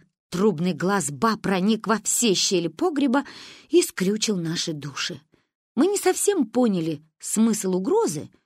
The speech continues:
но дружно заревели. Было ясно, что ничем хорошим это «замурую заживо» не закончится. «Кому сказано, открывайте!» — задергала дверной ручкой Ба. «Откройте, а то хуже будет!» Мы заплакали еще громче. «Ладно», —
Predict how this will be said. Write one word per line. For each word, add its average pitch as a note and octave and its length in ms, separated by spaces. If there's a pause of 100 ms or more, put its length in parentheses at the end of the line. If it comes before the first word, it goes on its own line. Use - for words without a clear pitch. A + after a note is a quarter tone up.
(140)
но A#3 200
дружно D#4+ 640
заревели. E3+ 720 (300)
Было C#4+ 220
ясно, E3+ 500
что A3+ 220
ничем B3+ 460
хорошим F3 600
это F#3 260
«замурую E3+ 500
заживо» D#4 460 (160)
не G#3+ 180
закончится. D#3+ 800 (420)
«Кому C4+ 300
сказано, C#4 420
открывайте!» — B3+ 720 (220)
задергала F3+ 580
дверной F3+ 380
ручкой F3 320
Ба. D#3 220 (380)
«Откройте, F4 520
а D4+ 60
то D#4+ 120
хуже C#4 260
будет!» A3+ 420 (580)
Мы F4 260
заплакали A3 580
еще E3+ 280
громче. D3+ 560 (640)
«Ладно», — G#3 720